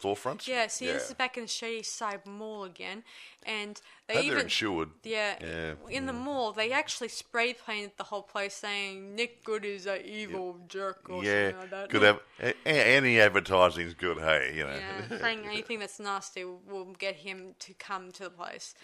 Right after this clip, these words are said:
Speaker 1: Yeah.
Speaker 2: Of course, uh, some of his secu-, um, some security guards, they end up being there, being a waste of time.
Speaker 1: And, yep.
Speaker 2: And get knocked off by the ki-,
Speaker 1: They
Speaker 2: slasher killers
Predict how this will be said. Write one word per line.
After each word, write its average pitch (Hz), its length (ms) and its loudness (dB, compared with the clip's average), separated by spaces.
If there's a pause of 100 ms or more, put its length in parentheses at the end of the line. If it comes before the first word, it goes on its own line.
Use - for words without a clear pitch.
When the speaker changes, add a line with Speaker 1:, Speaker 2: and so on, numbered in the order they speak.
Speaker 1:
Yeah. 82 160 -2
Speaker 2:
Of 226 120 -4
course, 320 300 2
uh, 185 140 -8
some 247 360 -2
of 220 60 -14
his 214 140 -8
secu-, - 460 -6 (180)
um, 214 180 -6
some 226 220 -10
security 240 460 -6
guards, 185 320 -4 (400)
they 214 260 -2 (100)
end 202 200 -8
up 185 180 -6 (200)
being 190 240 -8
there, 196 320 -4 (200)
being 196 160 -8
a 185 80 -8
waste 185 260 -6
of 185 100 -18
time. 196 360 -4
Speaker 1:
And, 80 640 0
yep. - 120 -6 (420)
Speaker 2:
And 220 220 -8
get - 200 -4
knocked 190 280 -8
off 202 180 -4
by 185 160 -2
the 185 100 -8
ki-, - 280 -16
Speaker 1:
They - 200 -8
Speaker 2:
slasher - 300 -6
killers 202 600 -10